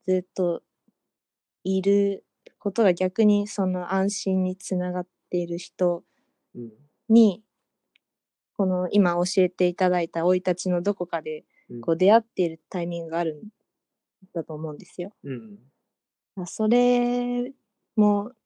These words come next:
Speaker 1: 敵なことだなって、
Speaker 2: うんうんうん。
Speaker 1: なんか思ってて。
Speaker 2: うん。
Speaker 1: なんか、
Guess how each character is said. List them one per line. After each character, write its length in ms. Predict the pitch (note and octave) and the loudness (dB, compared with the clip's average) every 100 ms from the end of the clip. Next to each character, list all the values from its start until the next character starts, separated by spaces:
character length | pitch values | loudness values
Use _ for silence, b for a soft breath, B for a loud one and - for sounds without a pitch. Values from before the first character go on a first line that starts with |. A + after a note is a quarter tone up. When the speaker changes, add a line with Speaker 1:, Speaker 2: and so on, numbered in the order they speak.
| _ _ _ _ _ _ _ _ _ - | _ _ _ _ _ _ _ _ _ -4
Speaker 1:
敵 240 | F#3+ F#3+ | 0 0
な 120 | F#3+ | 0
こ 140 | F#3 F3+ | -2 0
と 120 | F3+ | 0
だ 120 | D#3+ | -2
な 140 | D#3 | -8
っ 40 | D#3+ _ | -12 _
て、 180 | - - _ _ _ _ _ _ _ _ _ _ - | -14 -14 _ _ _ _ _ _ _ _ _ _ -20
Speaker 2:
う 40 | |
ん 40 | A#2+ | -14
う 20 | |
ん 80 | A#2 | -12
う 40 | |
ん。 40 | A#2 | -10
Speaker 1:
な 80 | |
ん 40 | E3 | -8
か 220 | D#3 - | -6 -4
思 200 | F3 F3+ | -2 -2
っ 40 | F3 | -4
て 200 | _ - | _ -10
て。 220 | E3 - _ _ - | -10 -10 _ _ -18
Speaker 2:
う 80 | A#2 | -16
ん。 140 | G#2+ _ _ _ _ _ _ _ _ _ _ _ _ _ _ _ _ _ _ _ _ _ - | -16 _ _ _ _ _ _ _ _ _ _ _ _ _ _ _ _ _ _ _ _ _ -6
Speaker 1:
な 400 | G3 G3 F#3+ F#3+ | -4 -4 -6 -6
ん 100 | F#3 | -10
か、 280 | - F3+ | -12 -16